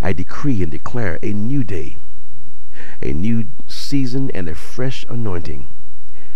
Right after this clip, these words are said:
As the ordinances of the constellations have received orders from God on my behalf, they shall manifest in the earth realm. The ingredients of my destiny are programmed into my days,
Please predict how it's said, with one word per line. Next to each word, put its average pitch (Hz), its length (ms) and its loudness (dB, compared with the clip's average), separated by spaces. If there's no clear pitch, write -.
As 98 200 0
the 87 180 0
ordinances 131 880 0
of 101 260 0
the - 80 0
constellations 110 800 0
have 87 180 0
received 90 460 0
orders 127 400 0
from 95 180 0
God 107 300 0
on 90 80 0
my 120 200 0
behalf, 123 480 0
they 98 80 0
shall 92 220 0
manifest 113 800 0
in 104 220 0
the 101 180 0
earth 95 260 0
realm. 78 380 0
The 104 120 2
ingredients 127 520 2
of 101 100 2
my 120 140 2
destiny 95 640 0
are - 80 0
programmed 98 760 0
into 95 240 0
my 110 200 0
days, 98 640 0